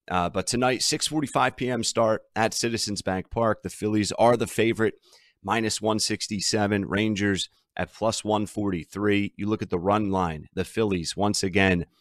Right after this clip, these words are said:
laying the one and a half at plus one twenty-five. It's exactly where it was for yesterday's game. The Rangers getting the one and a half, priced at minus one fifty-five. The total runs set at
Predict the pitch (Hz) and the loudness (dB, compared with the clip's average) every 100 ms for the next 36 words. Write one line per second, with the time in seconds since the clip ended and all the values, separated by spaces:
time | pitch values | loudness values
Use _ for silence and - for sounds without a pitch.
0 | _ _ 85 104 107 95 92 98 98 87 | _ _ 2 4 6 4 4 4 2 -2
1 | 90 92 95 80 - 98 - 98 92 - | 0 0 0 -4 -2 -2 0 2 0 0
2 | 92 80 - 104 101 92 85 _ _ - | -4 -4 0 6 6 6 0 _ _ -16
3 | 78 90 87 - 82 87 - 85 85 - | -6 -2 -2 -2 -4 -4 -2 -2 -2 -4
4 | 82 92 - 92 90 85 95 87 80 - | -2 -2 -2 0 0 0 0 0 -2 -14
5 | - - 95 98 104 104 95 87 - 107 | -20 -4 0 4 4 4 0 -2 -2 2
6 | 110 107 95 95 92 92 85 87 85 - | 4 4 2 2 0 0 0 0 0 -4
7 | - 90 - 80 76 85 80 - 76 73 | -2 -2 -2 -6 -4 -4 -4 -6 -8 -8
8 | 73 - 67 - 69 65 - _ _ _ | -10 -10 -14 -10 -8 -8 -14 _ _ _
9 | - 78 98 95 87 92 92 90 87 - | -12 -2 0 2 2 4 4 4 -2 -6
10 | _ _ _ _ - - 87 87 - _ | _ _ _ _ -4 0 2 2 0 _
11 | _ _ - 85 82 | _ _ -2 0 0